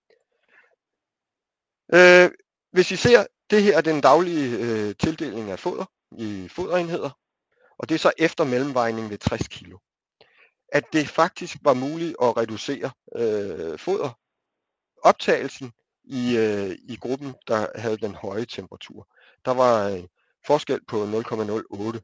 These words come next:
øh, foderenheder om dagen efter tres kilo. Hvis vi så ser på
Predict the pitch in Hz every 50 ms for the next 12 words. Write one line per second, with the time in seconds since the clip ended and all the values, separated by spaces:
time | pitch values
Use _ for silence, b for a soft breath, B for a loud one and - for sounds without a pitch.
0 | _ _ _ - - 110 107 107 101 - - 110 107 110 110 98 107 - - 95
1 | - - 92 85 - 82 85 90 101 98 _ _ - 104 - - 107 - - -
2 | - - - - - - _ _ _ _ _ _ _ _ _ _ _ _ _ _
3 | _ _ _ _ _ _ b b b b b b b - 139 - 151 147 - 196
4 | 185 - 196 190 151 147 - - 131 117 104 92 85 71 71 -